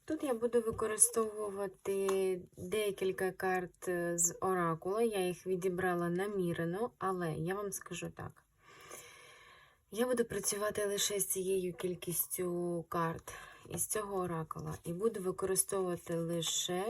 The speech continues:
е, картинку. Чому так? Тому що це загальний розклад, е, і я хочу дивитись ціленаправлено,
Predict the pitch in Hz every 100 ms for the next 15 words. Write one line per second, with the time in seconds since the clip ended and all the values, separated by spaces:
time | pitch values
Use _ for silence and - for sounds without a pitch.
0 | 269 302 - - 165 165 160 - 190 180
1 | 185 165 160 165 165 170 - - - 196
2 | 196 180 190 214 - 214 202 202 190 -
3 | - 196 180 170 175 - - - - -
4 | - _ - - - 208 202 196 185 -
5 | _ 180 190 196 196 180 170 170 165 -
6 | 160 156 180 - _ _ _ - - 165
7 | 165 - - 180 180 196 190 196 190 -
8 | 185 185 185 190 180 170 - - 202 190
9 | 180 175 170 170 175 170 170 175 190 214
10 | 240